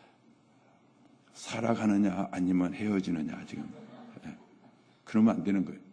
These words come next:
그냥 여러분들은 아멘 하는 거예요. 목사님은 사십 년 걸렸다면 나는 사 년에 때려치운다. 몇 년에 때려치운다고요?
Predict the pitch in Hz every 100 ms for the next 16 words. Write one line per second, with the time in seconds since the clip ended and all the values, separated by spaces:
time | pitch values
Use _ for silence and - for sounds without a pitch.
0 | - _ _ - _ _ _ _ - -
1 | - - 135 165 165 165 160 151 98 127
2 | 131 113 110 101 85 - - - - -
3 | - - - 135 139 - 202 214 208 190
4 | - 214 - 226 208 190 196 190 190 190
5 | 190 175 226 226 - 254 302 339 339 330
6 | 339 330 - - 233 170 120 - - -
7 | - - - - - - - - - -
8 | - - - 370 - - - - _ _
9 | _ - 127 165 160 143 143 139 139 120
10 | 113